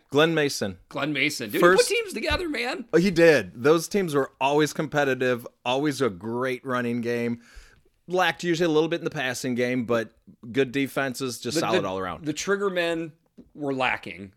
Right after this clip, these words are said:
Speaker 2: Uh, their, their defenses were good.
Speaker 1: Yeah.
Speaker 2: They were, they did never seem to be
Speaker 1: Not great,
Speaker 2: elite,
Speaker 1: but good.
Speaker 2: but, and, and that's why they,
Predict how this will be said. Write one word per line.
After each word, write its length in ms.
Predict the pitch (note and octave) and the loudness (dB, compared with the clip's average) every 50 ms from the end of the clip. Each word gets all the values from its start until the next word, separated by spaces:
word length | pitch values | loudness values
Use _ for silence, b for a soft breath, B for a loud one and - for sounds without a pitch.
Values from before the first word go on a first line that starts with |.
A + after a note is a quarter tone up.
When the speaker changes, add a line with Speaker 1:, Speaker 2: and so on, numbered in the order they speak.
| _ - - | _ -12 -8
Speaker 2:
Uh, 240 | C3 B2 A#2+ A#2 A#2 | -4 -2 -2 -2 0
their, 140 | A#2+ D#3 D3+ D3 D#3 E3 - | 0 0 2 2 0 -2 -2
their 260 | C#3 C#3 D3 C#3+ C3+ | -6 -6 -4 -4 -6
defenses 640 | A#2+ B2 D3+ D3 D3+ D#3 D3 C#3+ - D3+ C3+ A2+ | -4 -4 -4 -4 -4 -6 -8 -6 -6 -10 -10 -10
were 260 | A2 B2+ C3 C3 C3+ _ _ - | -8 -8 -8 -8 -10 _ _ -8
good. 200 | F#3 F3+ A2+ - _ _ _ _ | -6 -6 -6 -6 _ _ _ _
Speaker 1:
Yeah. 200 | - A#2+ G2 E2 | -2 0 0 0
Speaker 2:
They 100 | - C3 | 0 -2
were, 180 | B2 C3 D3 C#3+ | -4 -4 -6 -6
they 200 | B2+ C#3 C#3 C3+ | -4 -4 -4 -4
did 260 | A#2 G#2+ A#2 D3 C#3 | -6 -6 -6 -4 -4
never 140 | C#3+ C3 C3+ | -4 -6 -6
seem 240 | - - C#3+ C#3 B2+ | -8 -8 -8 -8 -8
to 80 | B2+ | -8
be 280 | A2 B2 A#2+ A#2+ A2+ A2+ - | -6 -6 -6 -6 -6 -4 0
Speaker 1:
Not 180 | F3+ F3 D3+ A#2 | 0 0 2 4
great, 180 | D#3+ C#3+ B2+ A#2+ | 4 4 4 4
Speaker 2:
elite, 140 | A2+ - - | 2 0 -4
Speaker 1:
but 120 | - A2 E2+ | -8 -6 -4
good. 240 | G#2+ F#2 F2+ F#2+ - _ - | -4 -6 -6 -8 -12 _ -6
Speaker 2:
but, 300 | A#2+ A2 G#2+ G#2+ G2+ - | -4 -4 -4 -4 -6 -8
and, 220 | - A#2+ A#2 A#2 B2 | -10 -8 -8 -8 -8
and 200 | B2+ A#2+ A2+ A2+ | -8 -8 -6 -6
that's 220 | A2+ A2+ - - | -6 -6 -6 -4
why 140 | - A#2 A2 | -6 -4 -2
they, 320 | A#2+ A#2 A#2+ A#2+ A#2 B2 | -2 -2 -2 -2 -4 -6